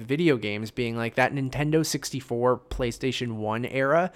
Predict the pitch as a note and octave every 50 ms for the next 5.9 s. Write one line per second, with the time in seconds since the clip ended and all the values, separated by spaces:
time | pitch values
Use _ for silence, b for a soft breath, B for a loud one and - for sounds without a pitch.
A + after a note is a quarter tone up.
0 | b b b b b - C3+ C3 C3 - - - - - - B2+ A2+ A2 A#2 B2
1 | C3 D3+ D3+ D#3+ E3+ E3+ D3+ C#3 B2 G#2 D#2+ A#2 - C3+ B2+ B2 B2+ B2 B2+ A#2+
2 | A#2+ A#2+ - - B2+ A2+ A2+ - - - - B2+ B2+ - D3+ D3 D3+ D#3 D3+ D3+
3 | E3 E3 E3 E3+ F3 F3+ F3+ E3+ C#3 A#2+ A2+ A2 - B2 A#2 B2+ C3+ D3+ D#3+ E3+
4 | D#3+ - B2+ A2 - - A2 - - B2 A2+ - - D#3+ D3+ F#2+ G#2+ D#3+ F3+ F#3+
5 | G3 F#3+ - - - _ - F3+ F3+ F3+ F3 - - G3+ G3+ A3+ -